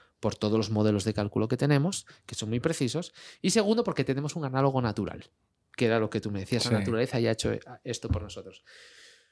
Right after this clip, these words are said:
Speaker 1: Porque la naturaleza, hemos encontrado en Gabón, está en África,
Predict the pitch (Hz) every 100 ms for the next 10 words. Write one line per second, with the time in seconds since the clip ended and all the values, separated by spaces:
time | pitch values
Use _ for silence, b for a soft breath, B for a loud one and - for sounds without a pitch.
0 | B _ 208 208 220 214 202 214 226 262
1 | 247 262 - _ _ _ 160 180 190 220
2 | 202 196 214 202 202 233 208 147 131 120
3 | 190 196 233 233 _ - - 120 190 -
4 | 170 208 214